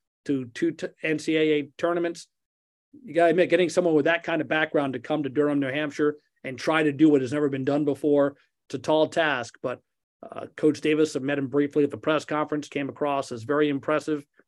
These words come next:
and looking forward to see what the new era will be. We, you know, we, when Coach Mack left, Coach Santos was new, and,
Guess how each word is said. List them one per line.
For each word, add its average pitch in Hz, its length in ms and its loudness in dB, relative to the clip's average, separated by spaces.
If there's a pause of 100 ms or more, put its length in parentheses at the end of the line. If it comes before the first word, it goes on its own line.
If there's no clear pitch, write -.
(280)
and 131 240 -8
looking 151 280 2
forward 151 320 8
to 131 80 -2
see 143 180 -2
what 139 220 -2
the 143 60 -8
new 139 280 0
era 139 400 -2 (480)
will 147 140 4
be. 131 400 4
We, 131 200 -10
you 143 120 -12
know, 131 100 -6
we, 135 160 -4 (300)
when 127 180 -10
Coach 147 300 0
Mack 151 300 -2
left, 165 260 0 (220)
Coach 139 220 -6
Santos 151 440 0
was 139 180 0
new, 165 340 2 (440)
and, 127 400 -10